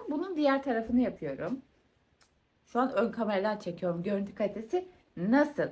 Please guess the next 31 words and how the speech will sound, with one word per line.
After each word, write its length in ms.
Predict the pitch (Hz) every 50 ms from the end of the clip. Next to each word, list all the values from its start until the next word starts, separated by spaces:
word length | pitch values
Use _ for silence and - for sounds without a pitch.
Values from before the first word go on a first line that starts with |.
| - - _ -
Telefonla 580 | - 233 220 226 233 233 285 294 302 294 277 277
çek 240 | - 226 175 - -
dediniz 400 | 180 175 156 160 170 170 160 170
bana. 240 | 185 214 240 285 285
Telefonla 600 | 269 226 196 196 202 202 220 214 220 226 208 185
daha 180 | 190 196 214
iyi 400 | 226 214 202 175 160 156 143 139
netliyor 480 | 165 165 156 156 - - 143 139 139 139
dediniz. 320 | 151 151 - 269 302 277
O 80 | 240 226
yüzden 280 | 220 226 269 277 277
videolarımı 420 | 240 190 180 208 202 226 254 269 269
telefonla 520 | 233 190 196 190 - 226 220 202 175 170
çekiyorum. 520 | - - 170 - - 175 170 208 294 381 - _ _ _ _ _
Telefonum 480 | - 247 269 330 330 392 381 370 392 392
kameradan 540 | - 381 330 320 294 269 277 269 339 370 359
iyi 180 | 320 285 247
çekiyor 360 | - - 180 170 - 160 151 151
tabii 280 | 180 151 - 143 151 -
doğal 260 | 170 175 160 151 139
olarak. 420 | 139 135 131 139 160 226 330 - - -
Ama 480 | - 330 381 403 415 427 415 403 403 392
ve 120 | 381 381
lakin 460 | 381 359 370 370 370 370 403 415 392 381 370
sıkıntı 720 | - - - - - - - 294 - - 330 320 320 349 330
şu. 140 | - 277
Ben 140 | 233 254 254
arka 320 | 262 262 269 277 311 294 285
kamerayla 480 | - 294 277 277 269 262 262 269 269
çekmek 360 | 269 285 277 269 - 277 269
istediğimde 580 | - - - 269 262 226 269 269 269 269 302